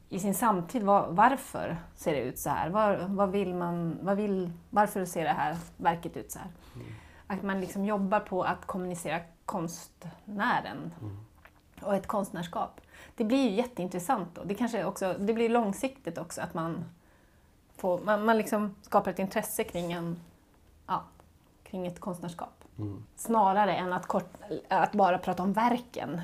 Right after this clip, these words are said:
Speaker 1: utan
Speaker 2: Mm.
Speaker 1: att prata om konstnären, koreografen och verken. Och så här s-, såg det ut och liksom utveckling och, ja.
Speaker 2: Eller det känns nästan som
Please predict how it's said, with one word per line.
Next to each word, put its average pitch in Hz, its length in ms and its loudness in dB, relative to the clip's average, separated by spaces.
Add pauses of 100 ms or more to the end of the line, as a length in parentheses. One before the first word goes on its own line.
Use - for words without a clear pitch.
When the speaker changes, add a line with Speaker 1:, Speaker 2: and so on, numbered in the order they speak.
Speaker 1:
utan 196 220 -2
Speaker 2:
Mm. 196 120 2
Speaker 1:
att 190 60 -12
prata 202 300 2
om 220 60 0
konstnären, 175 680 -2
koreografen 170 640 0
och - 420 0
verken. - 580 -2
Och 170 60 -4
så 175 100 -4
här 175 220 4
s-, 170 200 -12 (180)
såg - 160 -12
det 160 60 -4
ut 160 320 -8
och 151 160 -8
liksom - 300 -10
utveckling 165 640 -10
och, 175 140 -12 (420)
ja. - 140 -2 (220)
Speaker 2:
Eller 110 140 0
det 113 60 -2
känns 110 200 -6
nästan 104 400 -4
som 101 320 -6